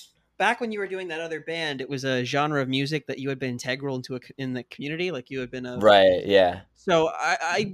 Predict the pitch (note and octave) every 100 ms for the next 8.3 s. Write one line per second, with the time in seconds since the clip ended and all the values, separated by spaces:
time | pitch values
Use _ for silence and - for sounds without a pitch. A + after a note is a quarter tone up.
0 | F3+ F3 G#3 G3+ E3+ C#3+ C#3 C3+ - -
1 | C#3 C3+ D3+ - D#3+ F3 E3 F3 F3 D#3
2 | D#3+ E3+ D#3 - D3+ C#3 - C3+ B2+ _
3 | _ _ _ _ _ - C#3 C3 C3 B2+
4 | - _ _ _ _ _ - F#3+ D3+ C#3
5 | E3 G3+ A#3 B3 F#3+ E3 G3 D#3+ D3 D3+
6 | D3+ - _ _ _ _ _ _ _ D#3+
7 | D#3 D#3 C3+ C#3 D3 C#3 C#3 C#3 C3+ C#3+
8 | C3+ D3+ E3